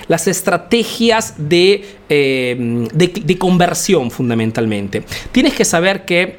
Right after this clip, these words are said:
de repente en este momento ya tienes personas que siguen tus contenidos. Tienes de repente ya clientes que te siguen en redes sociales, pero no compran.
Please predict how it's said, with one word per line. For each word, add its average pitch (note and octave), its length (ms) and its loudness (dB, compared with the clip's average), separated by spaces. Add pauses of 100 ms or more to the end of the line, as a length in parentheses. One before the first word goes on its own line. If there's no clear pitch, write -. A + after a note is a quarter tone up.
de D#3+ 120 2
repente A#3 320 2
en G#3 60 2
este G3+ 180 0
momento E3 480 0
ya G3 260 0
tienes E3 400 0
personas D#3 640 -2
que D3 400 0
siguen E3+ 340 2
tus - 160 -6
contenidos. A2+ 640 -2 (320)
Tienes A#3 220 4
de G#3+ 40 2
repente G3 340 0
ya F#3+ 180 -2
clientes F#3+ 640 0
que F#3 400 0 (580)
te G3 120 2
siguen A3+ 320 2
en E3+ 60 -2
redes D#3+ 280 2
sociales, A#2 520 -2 (100)
pero F4+ 180 4
no E4+ 140 4
compran. D#3+ 600 0